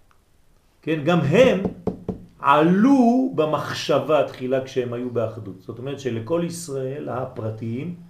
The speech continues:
יש שורש אחד. בסדר? אז הישראל שאתה רואה פה למטה, הם עלו, וכשהם עלו, הם חזרו לאחדות.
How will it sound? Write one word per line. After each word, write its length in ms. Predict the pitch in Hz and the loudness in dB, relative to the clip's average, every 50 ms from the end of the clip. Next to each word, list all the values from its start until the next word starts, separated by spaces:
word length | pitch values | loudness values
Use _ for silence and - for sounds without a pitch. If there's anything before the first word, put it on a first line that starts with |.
| _ _ _ _ _ 123 | _ _ _ _ _ -14
יש 260 | 123 113 110 - - | -12 -12 -12 -10 -8
שורש 340 | 127 117 117 113 113 113 110 | -6 -6 -6 -6 -8 -10 -16
אחד. 240 | - - 90 87 - _ _ _ _ _ _ _ _ _ _ _ _ _ _ _ _ _ _ _ _ _ _ _ _ _ _ _ _ _ _ _ _ _ _ _ - | -20 -20 -20 -20 -20 _ _ _ _ _ _ _ _ _ _ _ _ _ _ _ _ _ _ _ _ _ _ _ _ _ _ _ _ _ _ _ _ _ _ _ -14
בסדר? 320 | 147 156 175 202 - - - _ _ _ _ _ _ _ | -10 -8 -8 -8 -8 -10 -18 _ _ _ _ _ _ _
אז 120 | 131 110 104 | -16 -12 -10
הישראל 540 | 110 110 - - - 113 120 131 165 160 - | -10 -10 -10 -10 -6 0 2 2 2 2 0
שאתה 220 | 135 127 - 139 | -2 -4 -2 0
רואה 320 | 131 135 156 165 165 165 | 0 2 4 4 2 2
פה 100 | 165 165 | -2 -2
למטה, 800 | 165 170 170 175 202 240 247 - - 180 175 175 175 185 202 285 - - _ _ _ _ _ _ _ _ _ - | 0 0 2 2 0 0 0 0 0 2 2 2 2 0 -2 -6 -10 -16 _ _ _ _ _ _ _ _ _ -6
הם 160 | 131 131 131 | -6 -4 -4
עלו, 760 | 131 131 131 131 131 131 131 131 131 139 165 190 226 - - - - _ _ - | -2 0 2 2 4 4 2 2 2 2 2 0 -2 -6 -12 -20 -20 _ _ -12
וכשהם 340 | 131 113 - - 135 131 147 | -12 -12 -8 -6 -6 -6 -4
עלו, 560 | 151 143 170 214 240 214 175 170 175 - - - _ _ _ _ _ _ - | -4 -2 -2 0 0 0 0 -2 -2 -10 -18 -20 _ _ _ _ _ _ -12
הם 140 | 139 127 - | -12 -10 -8
חזרו 300 | - 117 110 113 113 117 | -8 -8 -6 -6 -6 -6
לאחדות. 440 | 113 113 - - - - - - | -8 -8 -10 -14 -18 -20 -20 -20